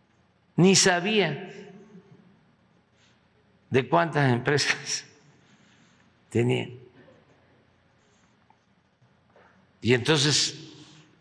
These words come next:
me quedé con el documento. Por ahí lo tengo. Pero que iba a ser la primera decisión.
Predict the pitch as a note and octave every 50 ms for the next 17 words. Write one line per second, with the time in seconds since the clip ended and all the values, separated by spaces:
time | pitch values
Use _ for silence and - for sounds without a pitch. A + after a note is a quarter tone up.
0 | _ _ _ _ _ _ - A2+ C#3 B2+ - C#3 D3 D3+ G3 A3 G#3+ - F3+ E3+
1 | D#3+ D3 C3 C#3 B2+ C3 C#3 D#3 F#3 G3+ F#3 - - C3+ B2+ - - - - -
2 | - - _ _ - - - - - - - - - - - - _ _ _ _
3 | _ _ _ _ _ _ _ - C#3+ F3 G3 G3 F#3+ F3 G3 G#3 G3 F3+ D3+ C3+
4 | - - - - - - - - - - - - - _ _ _ - - - _
5 | _ _ _ _ _ _ _ _ _ _ _ _ _ _ _ _ _ _ _ _
6 | _ _ _ _ _ _ _ _ _ _ _ _ _ _ _ _ _ _ _ _
7 | _ _ _ _ _ _ _ _ _ _ _ _ _ _ _ _ _ _ _ _
8 | _ _ _ _ - - _ _ _ _ _ _ _ - C#3+ D3 D3+ C#3+ D3+ F3
9 | F#3 F#3+ F#3 C#3+ D3 G3 F3+ F3+ F3 E3 - - D#3+ D3+ D#3 D3+ D#3 E3 F#3+ G#3+
10 | A#3 C4 D4 C#4+ A#3+ E3 C#3 - A#2+ G#2+ - C3+ C3+ A#2+